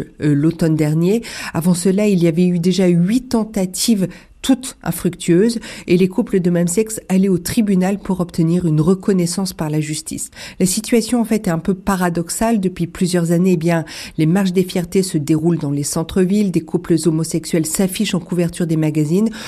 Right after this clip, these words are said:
Ce sont les lois qui ont du retard par rapport à la manière dont vivent les gens. La scène politique,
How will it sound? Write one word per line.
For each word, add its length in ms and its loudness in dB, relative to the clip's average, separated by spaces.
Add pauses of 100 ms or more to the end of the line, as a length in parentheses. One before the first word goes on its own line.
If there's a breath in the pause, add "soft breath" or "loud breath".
(160 loud breath)
Ce 140 -2
sont 200 -2
les 140 6
lois 460 4
qui 120 -8
ont 80 0
du 140 -2
retard 380 -2
par 100 -4
rapport 280 -2
à 40 0
la 80 2
manière 400 2
dont 140 0
vivent 300 0
les 160 2
gens. 240 -2 (340 loud breath)
La 100 -2
scène 340 0
politique, 540 0